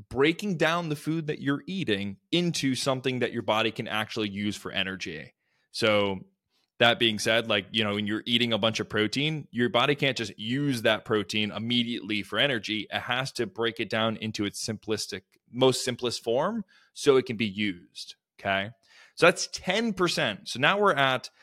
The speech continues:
basically ninety percent of your daily caloric intake is living and breathing, fidgeting and talking with your hands, and of course, like, you know, yard work and stuff like that, and then eating food.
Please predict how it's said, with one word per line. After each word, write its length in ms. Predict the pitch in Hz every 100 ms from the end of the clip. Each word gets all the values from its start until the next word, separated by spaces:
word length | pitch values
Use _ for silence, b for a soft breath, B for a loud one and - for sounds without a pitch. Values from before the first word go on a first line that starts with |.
| b b _ _
basically 460 | - 160 202 147 143
ninety 500 | 123 120 160 196 208
percent 380 | 180 180 180 160
of 60 |
your 100 | 131
daily 480 | 131 123 139 156 170
caloric 380 | 165 143 143 135 -
intake 480 | 160 - 110 104
is 160 | 107 98 -
living 360 | 101 104 143 202
and 80 | 180
breathing, 440 | 123 107 107 120 127 _ _ _
fidgeting 460 | - 147 175 180 196
and 80 | 185
talking 400 | 143 143 156 160
with 100 | 160
your 120 | 165
hands, 400 | 139 104 101 101
and 80 | 101
of 80 | -
course, 320 | 104 101 -
like, 180 | 92 -
you 80 |
know, 40 | 92
yard 300 | 87 92 95
work 180 | 92 95
and 100 | 95
stuff 200 | 87 -
like 140 | -
that, 220 | 131 160 - B B B
and 180 | 120 120
then 340 | 135 135 127 - _ _
eating 320 | 143 151 143
food. 440 | - 117 95 87